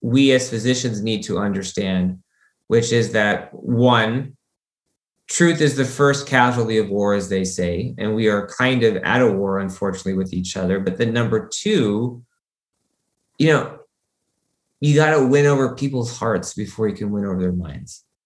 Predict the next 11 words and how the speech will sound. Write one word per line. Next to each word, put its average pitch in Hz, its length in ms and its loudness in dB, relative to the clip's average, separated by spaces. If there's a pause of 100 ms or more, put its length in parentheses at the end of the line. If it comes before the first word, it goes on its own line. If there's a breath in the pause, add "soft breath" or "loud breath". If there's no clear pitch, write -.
(420)
right? 107 420 -2
He - 440 -4 (380)
played 139 500 0
some 107 360 -4
pressure 123 360 -4
points 92 500 -4
and 101 120 -4
emotional 110 920 -4 (720)
elements 120 560 0 (880)
in 117 160 -2
people's 123 460 -2